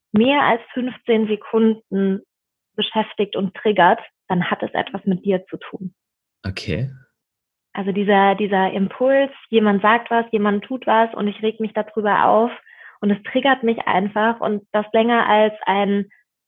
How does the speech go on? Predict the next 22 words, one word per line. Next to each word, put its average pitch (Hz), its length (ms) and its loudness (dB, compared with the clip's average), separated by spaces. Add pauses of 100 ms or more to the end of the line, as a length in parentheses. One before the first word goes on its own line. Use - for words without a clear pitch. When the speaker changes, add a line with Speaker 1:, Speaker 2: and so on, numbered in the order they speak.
(140)
Speaker 1:
„Ja, 190 180 -2
okay, 190 520 -6
ist 214 140 -10
halt 247 260 0
so“, 269 340 2
Moment, 269 460 2
Speaker 2:
Mhm. - 40 -2
Speaker 1:
also 208 260 -2
wirklich 254 320 0 (460)
Speaker 2:
Mhm. 294 100 -16 (140)
Speaker 1:
mehr 254 240 4
als 269 120 0
fünfzehn 262 360 -4
Sekunden, 247 720 -4 (560)
ähm, 208 320 2
das 240 160 2
hat - 200 0
etwas - 320 -2
mit 208 160 0
dir 196 160 0
zu 196 140 -4
tun. 180 400 -6